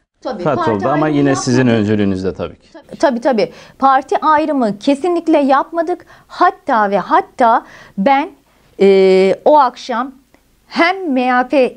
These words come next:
Speaker 1: il başkanını
Speaker 2: Hı.
Speaker 1: hem C H P il başkanını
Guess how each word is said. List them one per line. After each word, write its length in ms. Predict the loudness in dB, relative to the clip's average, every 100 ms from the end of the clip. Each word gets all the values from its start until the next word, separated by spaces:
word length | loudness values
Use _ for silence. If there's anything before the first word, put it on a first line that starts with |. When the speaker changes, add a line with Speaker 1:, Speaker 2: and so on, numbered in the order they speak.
| -10
Speaker 1:
il 200 | -2 0
başkanını 760 | 2 0 -2 -4 -2 -2 -2 -4 -8 _
Speaker 2:
Hı. 60 | -6
Speaker 1:
hem 280 | -2 0 0
C 160 | 0 0
H 160 | 0
P 160 | 0 -2
il 220 | 0 0
başkanını 840 | 0 -2 -4 -2 0 0 0 0